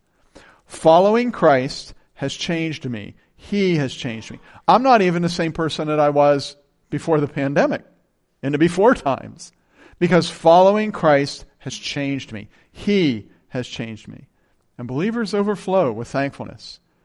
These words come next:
because Christ changed them and continues to change them. And we are thankful because God has removed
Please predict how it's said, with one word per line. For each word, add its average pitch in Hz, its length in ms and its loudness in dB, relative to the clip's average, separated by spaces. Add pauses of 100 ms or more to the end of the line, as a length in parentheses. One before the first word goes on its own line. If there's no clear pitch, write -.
(200)
because 131 300 -6
Christ 131 340 -6
changed 135 380 -10
them 107 240 -18 (540)
and 127 100 -14
continues 127 560 -10
to 110 80 -16
change 151 320 -18
them. 101 200 -20 (1040)
And 185 200 -2
we 220 100 -4
are 226 80 -2
thankful - 520 -10 (800)
because 135 280 -6
God 135 320 0
has 135 200 -6
removed 113 540 -10